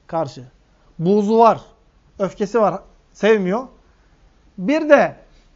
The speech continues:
bulunduğu itikat, bulunduğu din ona sevimliyse, onu severek yapıyorsa, atalarından, babalarından böyle gördüyse, ona karşı bir muhabbet besleyerek yapıyorsa artık o adamı ne yapamazsın?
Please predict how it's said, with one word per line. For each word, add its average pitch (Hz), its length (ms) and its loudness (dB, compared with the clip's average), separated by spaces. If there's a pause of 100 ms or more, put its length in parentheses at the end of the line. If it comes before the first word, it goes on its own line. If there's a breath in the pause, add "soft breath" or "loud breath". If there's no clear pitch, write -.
(260)
bulunduğu 277 600 -2
itikat, 262 500 0
bulunduğu 269 520 -2
din 269 320 0 (460)
ona 247 200 2
sevimliyse, 254 540 -2
onu 233 160 -2
severek 247 360 4
yapıyorsa, 196 340 -8
atalarından, 262 640 -2 (240)
babalarından 247 680 -2
böyle 269 220 4
gördüyse, 240 480 -4
ona 247 240 -6
karşı 254 280 -2
bir 254 80 0
muhabbet 247 540 4
besleyerek 233 440 2
yapıyorsa 233 460 -4 (720)
artık 226 400 -6
o 247 140 0
adamı 240 200 -2
ne 254 40 -4
yapamazsın? 226 540 -6